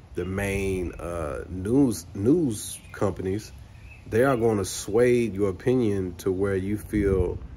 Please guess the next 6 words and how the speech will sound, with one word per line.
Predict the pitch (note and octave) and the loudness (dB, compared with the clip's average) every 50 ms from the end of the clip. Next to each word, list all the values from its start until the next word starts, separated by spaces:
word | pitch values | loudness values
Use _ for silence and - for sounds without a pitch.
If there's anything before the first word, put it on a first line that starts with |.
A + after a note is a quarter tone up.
| - - - - - - - | -18 -16 -18 -18 -18 -14 -10
more | F2+ F#2+ G2+ G#2+ A2+ A2 | -6 0 2 4 4 4
remorse | G#2 G2+ F#2+ F#2+ G2 G#2+ A#2 A#2+ A#2 G#2+ F#2+ - | 4 2 0 0 0 2 4 6 6 4 2 -2
for | - - - F#2+ F#2 F#2 F#2 E2+ | -8 -4 0 0 0 2 0 -2
Israel | - F#2 A#2 C3 B2+ - F#2+ F#2+ F#2+ F#2+ F#2 F2+ F#2+ G2 - - - - - - - - - F2+ F2 | 0 4 4 4 4 4 2 2 2 2 2 0 -2 -4 -6 -12 -18 -20 -20 -20 -20 -18 -14 -6 -2
than, | G2+ G2 F#2+ F#2+ F#2+ F#2+ F2+ F2+ F2+ - - - - - - - | 0 0 0 0 -2 -2 -4 -4 -8 -10 -12 -16 -20 -20 -16 -12
um, | G2+ G2+ G2 F#2+ F#2+ F#2+ F#2 F#2 F2 | -10 -8 -8 -6 -6 -6 -6 -6 -8